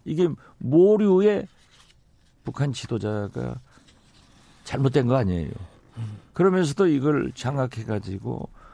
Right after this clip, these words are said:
Speaker 1: 우리 남한에 문재인 대통령께서 경제적으로 도와주겠다. 철도, 여러 사업을 기대를 했는데 우리 문재인 대통령이 하기 싫어서가 아니에요. 어? 남북 간에 백 가지 합의를 해도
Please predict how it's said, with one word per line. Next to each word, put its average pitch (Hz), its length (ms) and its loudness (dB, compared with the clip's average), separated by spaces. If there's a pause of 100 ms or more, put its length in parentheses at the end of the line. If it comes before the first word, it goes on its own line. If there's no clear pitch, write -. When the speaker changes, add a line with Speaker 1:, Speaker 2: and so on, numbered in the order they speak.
(160)
Speaker 1:
우리 110 320 0 (300)
남한에 113 580 -2 (360)
문재인 113 340 2
대통령께서 113 1080 -4
경제적으로 131 560 -4
도와주겠다. 127 640 -4 (280)
철도, - 480 -4 (360)
여러 147 160 -4
사업을 120 480 -6 (300)
기대를 165 400 2
했는데 95 420 -2 (680)
우리 208 160 2
문재인 175 380 2
대통령이 120 640 -4 (460)
하기 214 280 -2
싫어서가 247 500 0
아니에요. 117 320 -2 (440)
어? - 200 -14 (1000)
남북 202 280 -2
간에 226 220 4
백 170 200 2
가지 208 220 4
합의를 147 400 0
해도 160 520 -4